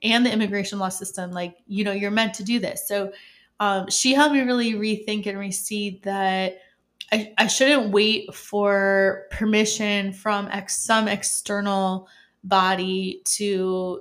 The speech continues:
tell me I can do what I'm meant to do, right? So a lot of, this is also a lot about taking your power back. And I see this all the time, particularly women, but with lots of folks in our community,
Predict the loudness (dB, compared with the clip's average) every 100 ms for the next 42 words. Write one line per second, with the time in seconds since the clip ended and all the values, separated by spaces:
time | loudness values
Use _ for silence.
0 | -12 -2 0 2 2 2 2 0 -4 -4
1 | -2 -2 0 0 0 -2 -4 -6 -10 -8
2 | -8 -4 0 0 -2 -4 -4 -2 2 4
3 | 4 4 0 2 2 0 0 -2 0 0
4 | -2 -4 -12 -10 -10 -10 -4 -2 -2 0
5 | 0 -2 -12 -20 -20 _ _ -2 0 0
6 | -2 6 6 8 6 4 4 0 -4 -4
7 | -4 2 4 6 4 2 0 -2 -4 -6
8 | _ _ -2 2 2 0 -4 -6 0 2
9 | 2 -4 -4 -2 -2 -6 -10 -8 -6 -6
10 | -4 -2 -2